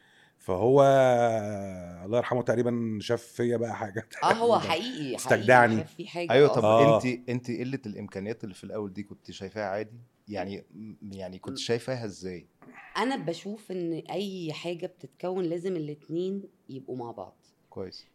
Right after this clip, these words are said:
Speaker 2: فكرة بقى أنا فين مكانتي، أو أنا عايشة إزاي، أو أنا متربية على إيه، وهو نفس الموضوع، يعني بالنسبة له: "لأ، إحنا الاتنين نبدأ من الأول مع بعض."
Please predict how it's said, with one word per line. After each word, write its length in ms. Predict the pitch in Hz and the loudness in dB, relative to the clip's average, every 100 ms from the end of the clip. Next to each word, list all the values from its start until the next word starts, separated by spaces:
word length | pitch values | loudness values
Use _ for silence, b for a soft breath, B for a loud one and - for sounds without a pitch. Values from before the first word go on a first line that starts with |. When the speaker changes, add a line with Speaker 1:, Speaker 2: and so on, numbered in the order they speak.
| _ - | _ -8
Speaker 2:
فكرة 300 | 208 214 226 | -6 -4 -6
بقى 380 | 151 196 170 175 | -4 -4 -4 -4
أنا 260 | 208 185 156 | -4 -4 -6
فين 440 | - 190 175 139 | -6 -4 -4 -4
مكانتي، 540 | 143 170 165 160 139 | -8 -6 -8 -10 -10
أو 220 | 104 127 143 | -6 -6 -4
أنا 220 | 170 160 | -6 -4
عايشة 300 | 143 170 180 | -6 -6 -8
إزاي، 360 | 151 139 151 143 120 | -8 -6 -8 -8 -8
أو 120 | 139 | -6
أنا 720 | 170 160 156 151 147 143 135 | -6 -6 -6 -6 -6 -6 -8
متربية 480 | 131 - 151 139 170 | -8 -10 -8 -4 -4
على 160 | 160 139 | -4 -6
إيه، 240 | 131 135 b b b - | -12 -14 b b b -10
وهو 640 | 143 156 180 202 185 - | -6 -2 -2 -2 -2 -2
نفس 320 | 160 180 - | -4 -6 -6
الموضوع، 680 | 190 175 160 156 180 196 220 - B B B 127 | -4 -2 -2 -2 -2 -4 -6 -16 B B B -8
يعني 240 | 127 127 | -6 -6
بالنسبة 460 | 139 143 131 139 185 | -6 -8 -8 -6 -4
له: 140 | 196 | -2
"لأ، 100 | 156 - | -4 -8
إحنا 200 | - 180 | -8 -4
الاتنين 300 | 160 170 196 | -4 -4 -4
نبدأ 280 | 190 156 151 | -2 -4 -4
من 60 | 131 | -4
الأول 400 | - 156 104 - _ _ _ - | -4 -6 -6 -12 _ _ _ -14
مع 120 | 120 | -10
بعض." 320 | 127 131 120 | -6 -8 -8